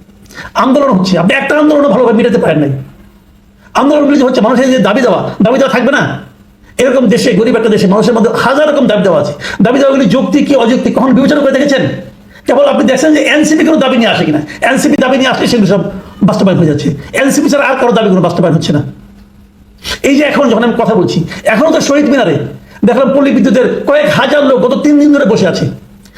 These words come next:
আপনি জিজ্ঞাসা করেছেন তারা কেন বসে আছে? ওই যে কয়েক হাজার ফ্যামিলি, তাদের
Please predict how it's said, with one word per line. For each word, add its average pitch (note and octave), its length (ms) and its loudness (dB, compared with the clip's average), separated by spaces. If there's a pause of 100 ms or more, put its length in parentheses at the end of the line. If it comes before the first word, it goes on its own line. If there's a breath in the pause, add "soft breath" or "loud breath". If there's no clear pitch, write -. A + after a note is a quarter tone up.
আপনি C4+ 160 2
জিজ্ঞাসা C#4 280 0
করেছেন A#3 280 0 (360)
তারা A3+ 120 0
কেন B3+ 200 0
বসে A#3 160 0
আছে? A3+ 200 -2 (1000 loud breath)
ওই C#4 120 0
যে D#4 100 0
কয়েক D4+ 320 0
হাজার C#4+ 500 -2
ফ্যামিলি, B3+ 560 0 (280 loud breath)
তাদের C#4+ 360 -2